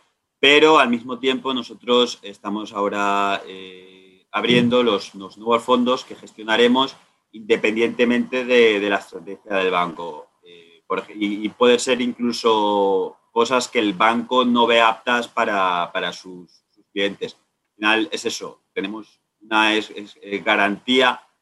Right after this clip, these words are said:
de que tenemos una independencia, eh, que en muchos bancos, eh, no es a-, no es algo común, la verdad. Al final es un nuevo proyecto y ellos buscaban,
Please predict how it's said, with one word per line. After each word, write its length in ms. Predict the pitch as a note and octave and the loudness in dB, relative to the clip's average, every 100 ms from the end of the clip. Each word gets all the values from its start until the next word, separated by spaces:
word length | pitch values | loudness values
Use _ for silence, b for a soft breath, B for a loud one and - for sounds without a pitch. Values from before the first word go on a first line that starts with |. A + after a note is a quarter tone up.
| _ _ | _ _
de 140 | G#2 | -6
que 100 | G2+ | -6
tenemos 380 | E2 G2 G#2 G2+ | -8 -6 -8 -8
una 160 | A2 G#2+ | -12 -8
independencia, 1080 | G#2 F#2+ G#2+ G#2+ A#2+ A2 B2+ A#2+ B2 B2 | -8 -6 -6 -2 -2 -4 -4 0 0 0
eh, 320 | G#2+ F#2 F2+ F2+ | -2 -4 -6 -6
que 80 | F#2 | -6
en 120 | F#2 | -4
muchos 280 | G#2 G#2 G2+ | -10 -10 -4
bancos, 560 | G#2+ G#2+ G2+ A#2 A2+ G#2 | -2 -2 2 2 2 -4
eh, 220 | G2 F2+ | -6 -6
no 120 | F#2 | -6
es 120 | G2 G#2+ | -10 -10
a-, 80 | |
no 140 | G2+ G#2 | -8 -6
es 80 | G#2+ | -4
algo 260 | G#2 G2+ | -4 -6
común, 300 | F#2+ E2+ E2 | -14 -20 -20
la 80 | _ | _
verdad. 340 | _ - D#2+ - | _ -12 -12 -14
Al 1600 | _ _ _ _ _ _ _ _ _ _ _ _ _ _ _ | _ _ _ _ _ _ _ _ _ _ _ _ _ _ _
final 160 | G#2+ A#2 | -2 0
es 100 | A#2+ | -2
un 80 | B2 | 2
nuevo 180 | B2+ | 2
proyecto 560 | A#2+ B2+ C3 A#2 - C3+ | 4 4 4 2 0 2
y 100 | B2 | 2
ellos 200 | A#2+ A#2 | 0 -2
buscaban, 680 | A2+ A2 A#2+ A#2 G#2+ E2+ | -4 -2 2 4 4 0